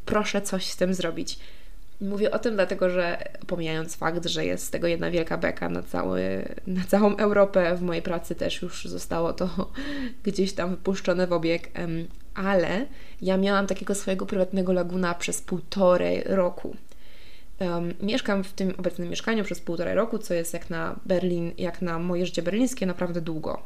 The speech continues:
Ja w ciągu tych pięciu lat zmieniałam mieszkanie pięć razy, ale od początku, w którym tu jestem, przed oknem mam drzewa generalnie i wspaniały widok na hotel.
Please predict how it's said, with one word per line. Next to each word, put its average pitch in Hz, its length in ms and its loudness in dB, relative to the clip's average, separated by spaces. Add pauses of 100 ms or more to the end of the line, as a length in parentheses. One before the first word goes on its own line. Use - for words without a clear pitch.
Ja 190 140 2
w 185 40 -4
ciągu 185 240 0
tych 185 180 -6
pięciu 226 300 -2
lat 196 140 2
zmieniałam 175 360 0
mieszkanie 185 340 -2
pięć 175 220 -4
razy, 180 320 0 (840)
ale 202 220 2
od 208 80 -2
początku, 254 380 2
w 226 40 -4
którym 196 260 0
tu - 120 -2
jestem, 294 400 0 (460)
przed 196 240 0
oknem 196 520 0 (160)
mam 180 480 2 (500)
drzewa 180 460 2
generalnie 220 580 2
i 185 280 0 (180)
wspaniały 185 680 2
widok 175 340 0
na - 80 -4
hotel. - 380 -2